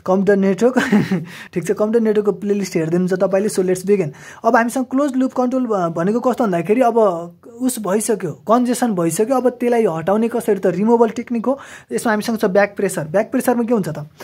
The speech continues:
Congested node stops receiving data from the immediate upstream node। मतलब, कन्जेस्टेड नोड जो कन्जेस्टेड भएको छ, यसले चाहिँ अब इमिडिएट, अ, अपस्ट्रिमबाट डाटा लिनै छाडिदिन्छ। This may cause the upstream node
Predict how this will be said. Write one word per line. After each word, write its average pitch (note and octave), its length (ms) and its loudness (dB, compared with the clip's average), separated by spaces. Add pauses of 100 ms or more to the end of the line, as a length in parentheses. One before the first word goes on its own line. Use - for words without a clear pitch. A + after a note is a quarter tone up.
(360)
Congested B3 520 2
node B3 400 2
stops - 300 -4
receiving G#3+ 500 -2
data G3 340 0
from G#3 280 0
the G#3+ 100 -4
immediate B3+ 400 2
upstream F#3+ 480 -2 (540)
node। F3+ 240 2 (640)
मतलब, B3 180 2
कन्जेस्टेड C4 540 2
नोड B3 180 4
जो A#3 280 4
कन्जेस्टेड A#3 480 0
भएको G3+ 140 4
छ, A3 80 -4
यसले B3 160 0
चाहिँ A#3+ 180 0
अब A#3+ 60 2
इमिडिएट, B3 480 2
अ, F#3+ 260 4
अपस्ट्रिमबाट A3 520 0
डाटा G#3 320 0
लिनै G#3+ 260 2
छाडिदिन्छ। F3 560 -2 (540)
This C4 220 2
may B3+ 200 2 (100)
cause A3+ 260 4
the A#3+ 100 0
upstream G#3+ 500 -2
node B3 140 0